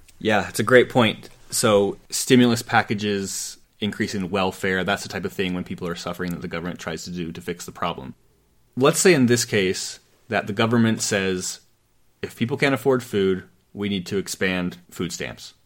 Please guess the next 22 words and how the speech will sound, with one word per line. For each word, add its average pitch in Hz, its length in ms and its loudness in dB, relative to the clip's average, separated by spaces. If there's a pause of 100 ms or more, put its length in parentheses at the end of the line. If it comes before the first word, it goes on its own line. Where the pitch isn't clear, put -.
(160)
Basically, 104 520 0
the - 80 -6
government's 117 380 4
gonna 98 160 -4
cover 95 220 -4
the 87 80 -6
cost 90 640 0
of 80 240 -8 (100)
feeding 80 320 -4
its 76 140 -12
people. - 380 -14 (580)
So - 180 4
in 123 80 8
order 143 240 4
to 113 100 -6
do 160 200 6
that, 104 400 6
the 110 160 -4
government 123 420 4
needs 104 300 2
to 98 100 -8
produce 95 680 -4